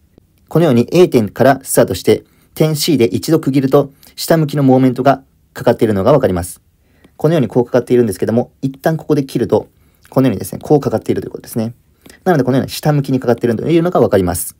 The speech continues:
この下向きにかかっているというものは、モーメントはマイナスが上側にこう、作動しなければいけないので、プラスが下側、上側がマイナスという形ですね。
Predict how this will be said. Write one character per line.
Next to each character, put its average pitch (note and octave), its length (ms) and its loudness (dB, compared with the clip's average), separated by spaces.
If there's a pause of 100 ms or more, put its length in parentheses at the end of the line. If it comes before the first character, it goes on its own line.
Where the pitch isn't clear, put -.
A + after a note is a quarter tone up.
(540)
こ D3+ 100 2
の C#3+ 160 0
下 - 220 0
向 F3+ 80 2
き F3+ 100 -2
に D#3+ 80 -2
か E3 80 -4
か E3 60 4
っ D#3+ 60 -2
て E3 100 -4
い D#3 40 0
る D#3+ 100 0
と - 80 0
い - 20 4
う A2+ 40 2
も F#2+ 100 0
の F#2+ 60 -2
は、 A2 200 0 (180)
モ D3 140 4
ー - 20 2
メ E3 120 0
ン D3+ 60 -4
ト C#3 100 2
は C3+ 200 4
マ A2+ 220 0
イ E3 60 2
ナ D#3+ 100 2
ス D3 100 -4
が - 180 2
上 C3+ 200 4
側 B2+ 180 4
に B2 80 -2
こ A2 320 2
う、 - 280 -20
作 A#2 180 -4
動 A2 120 2
し A#2+ 120 -4
な G#2+ 60 0
け G2+ 80 -4
れ F#2 60 0
ば F#2 80 2
い F#2 40 0
け G2 80 -4
な F#2+ 60 -2
い F2+ 40 -4
の F#2 60 -4
で、 A2 180 2 (380)
プ - 80 -6
ラ D3 80 6
ス - 140 -6
が D3 100 0
下 G#2+ 160 -2
側、 - 260 -2 (240)
上 C3+ 200 4
側 C3 180 4
が D#3+ 200 2 (120)
マ A2 80 -2
イ G2 40 -2
ナ F#2+ 80 -2
ス - 60 -8
と - 60 -12
い - 20 -12
う - 20 -12
形 - 200 -10
で - 80 -8
す - 100 -6
ね。 A#2+ 160 -2